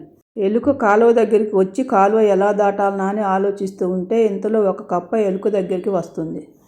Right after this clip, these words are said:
"ఏమిటి ఎలుక మామ, ఇలా వచ్చావు?" అని కప్ప అడగగానే అప్పుడు ఆ ఎలుక, "నేను ఒక పిల్లి బారి నుంచి తప్పించుకోవటానికి ఈ ఊరు నుంచి వెళ్ళిపోదామని అనుకుంటున్నాను"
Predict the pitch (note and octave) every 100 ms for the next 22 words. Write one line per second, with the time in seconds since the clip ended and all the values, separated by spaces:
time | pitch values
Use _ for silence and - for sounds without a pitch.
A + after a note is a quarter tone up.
0 | _ - G3+ G#3 G#3+ B3 C#4+ A3 - G3
1 | F#3 F#3+ G3+ F#3+ F#3 G3 G3 F#3+ F#3 F3+
2 | F#3 G#3 F#3+ F#3+ E3 G3 F3+ F3 E3+ E3+
3 | E3+ G3+ G3 F3+ F3 F3 E3+ F3 F#3 F3+
4 | F3+ F3+ F3+ F3 E3+ E3 - F#3 G3+ G#3+
5 | G3+ F#3+ F3+ F3 - E3+ E3+ F#3 F#3+ F#3+
6 | F3+ E3 E3 D#3+ F3 G#3 F#3+ F3+ F3+ G3
7 | F#3 F3+ G3+ F3 F#3 F#3+ F3+ E3+ D#3+ F3+
8 | G3 E3 E3+ D#3 D3 D3+ -